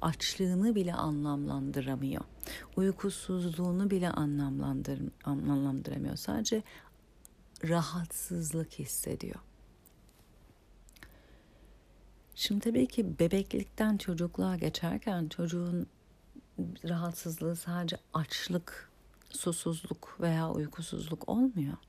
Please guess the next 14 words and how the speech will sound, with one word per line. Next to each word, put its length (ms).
Başka 540
şeyler 520
de 60
yaşamaya 640
başlıyor. 560
Ama 320
nasıl 600
daha 340
yaşadığı 540
rahatsızlığı 800
açlık 640
diye 180
anlamlandıramazdığı 1900
gibi 500